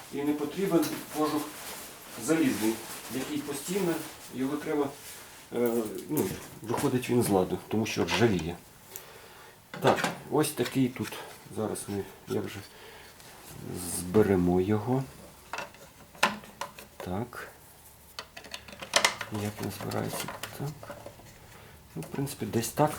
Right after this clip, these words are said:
він збирається. В комплекті йдуть два шестигранника, ключ, пробка і ось такий, е, брусочок. Брусочок спеціально вони ложать, тому що любий диск, який, е, працює, особливо який сплошний,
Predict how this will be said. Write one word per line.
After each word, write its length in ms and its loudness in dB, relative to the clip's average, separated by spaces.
він 160 4
збирається. 460 4
В 20 -16
комплекті 480 6
йдуть 360 12
два 140 8
шестигранника, 840 8
ключ, 380 4
пробка 440 4
і 160 2
ось 160 4
такий, 440 2
е, 280 8
брусочок. 520 2
Брусочок 420 2
спеціально 540 6
вони 220 4
ложать, 480 4
тому 280 4
що 240 0
любий 400 10
диск, 380 8
який, 500 2
е, 220 10
працює, 560 6
особливо 720 12
який 320 10
сплошний, 640 6